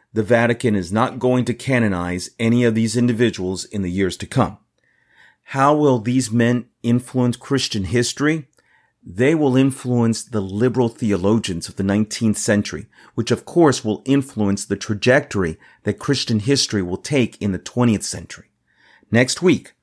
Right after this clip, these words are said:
on the Soul Anchor podcast, we will study these liberal theologians. If you're enjoying the Soul Anchor podcast and would like to automatically receive the podcast every time I upload an episode,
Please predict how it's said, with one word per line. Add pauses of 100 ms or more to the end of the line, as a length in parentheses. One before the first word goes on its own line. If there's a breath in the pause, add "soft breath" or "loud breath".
(240)
on
the
Soul
Anchor
podcast, (360 soft breath)
we
will
study
these
liberal
theologians. (960 soft breath)
If
you're
enjoying
the
Soul
Anchor
podcast
and
would
like
to
automatically
receive
the
podcast
every
time
I
upload
an
episode,